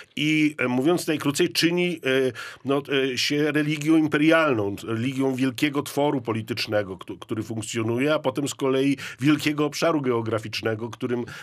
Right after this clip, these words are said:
którym jest ta postrzymska Europa. Mamy, e, mm, islam, który jest właściwie ważnym powodem do tego, aby zmienić całkowicie mapę Bliskiego Wschodu, kiedy to, e, islam,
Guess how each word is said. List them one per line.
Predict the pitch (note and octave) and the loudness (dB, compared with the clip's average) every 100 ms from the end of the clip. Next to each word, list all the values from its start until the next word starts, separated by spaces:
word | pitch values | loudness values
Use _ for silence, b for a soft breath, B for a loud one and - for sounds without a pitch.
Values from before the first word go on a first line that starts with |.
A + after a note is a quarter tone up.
| - | -8
którym | - A#2+ B2 | -4 -2 0
jest | B2 A2+ | 0 0
ta | B2+ | -2
postrzymska | A#2 C3+ C3+ - A2+ B2+ B2 - B2 A#2+ - | 0 -2 -2 -2 0 2 0 0 2 2 0
Europa. | B2+ C#3+ D3 A#2 G#2 E2 B B B B B _ _ - | 2 4 4 2 -2 -8 B B B B B _ _ -2
Mamy, | C3 D3 F3 E3+ E3+ | 0 4 4 2 0
e, | - | -2
mm, | C3 B2+ B2 B2+ B2+ A#2 B - | 0 2 0 -2 -2 -4 B -6
islam, | D#3+ - C#3 C#3+ G3 | -2 0 2 2 0
który | G3 - D3 C#3+ D3 C#3+ C#3+ C#3+ B B - | -4 0 2 2 2 2 0 -4 B B 0
jest | D#3 D3+ | 0 2
właściwie | D#3 - D#3 D3 | 0 2 2 4
ważnym | D3 F3+ E3 D#3 | 2 2 2 0
powodem | D3 C3+ D3 D3+ D3 | 2 0 0 2 2
do | C#3 | 2
tego, | C3+ C#3 B2 B2+ D3+ F3+ | 2 2 2 2 2 2
aby | C#3+ C#3+ C#3 | 2 2 2
zmienić | B2+ C#3 E3 D#3 D3 | 4 4 4 2 0
całkowicie | D3+ - C3+ D#3+ E3+ | -2 -2 -2 -2 0
mapę | C#3 C#3 C3+ A#2+ | 2 2 0 -2
Bliskiego | A#2 A2+ B2+ B2+ | -4 -6 -6 -6
Wschodu, | A2+ - A#2+ B2 C#3+ | -6 -2 -2 -2 -4
kiedy | C3+ B2+ C#3 | -4 -2 -2
to, | C3+ C3 C3 C3+ B B B2+ | 2 2 2 -4 B B 0
e, | C3 - | 0 -2
islam, | E3 C#3+ C#3+ C#3+ C#3+ | -4 -2 0 2 0